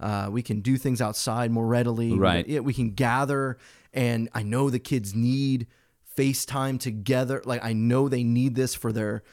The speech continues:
Speaker 1: relationships and everything else. And it, it was, it was tough, man. And,
Speaker 2: Mm-hmm.
Speaker 1: and I think families this year really pulled out the stops in terms of traveling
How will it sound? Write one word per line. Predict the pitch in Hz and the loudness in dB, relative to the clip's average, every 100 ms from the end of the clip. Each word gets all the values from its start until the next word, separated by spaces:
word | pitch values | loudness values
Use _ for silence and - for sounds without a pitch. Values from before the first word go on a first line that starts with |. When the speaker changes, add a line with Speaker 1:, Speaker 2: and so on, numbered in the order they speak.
| _ | _
Speaker 1:
relationships | 110 113 123 127 127 - 104 | -4 0 0 0 -2 -2 -2
and | 117 | -2
everything | 113 117 | 0 -2
else. | 117 - | -2 -4
And | 120 | -4
it, | 123 - | -4 -2
it | 151 | -2
was, | 151 139 - | -2 -4 -6
it | 98 | -4
was | 123 214 - | -2 -2 -6
tough, | - 113 120 - | -6 -4 -4 -4
man. | 110 110 90 | -4 0 0
And, | 113 107 | 0 0
Speaker 2:
Mm-hmm. | |
Speaker 1:
and | 123 123 | 0 0
I | |
think | 117 165 - | 0 -4 -4
families | - 135 160 160 151 - - - - | -2 0 0 0 -2 -6 -20 -16 -4
this | 110 156 - | 2 2 2
year | 147 147 139 127 _ _ _ _ | 2 2 0 -2 _ _ _ _
really | 117 107 120 147 151 | -4 2 4 4 4
pulled | - 156 143 | 2 0 0
out | 135 | 0
the | 120 | -4
stops | - 127 131 - | -4 -4 -4 -4
in | 123 | -2
terms | 127 113 | 0 -2
of | 110 | -2
traveling | - 107 120 139 160 185 | -2 -2 -2 0 -2 -2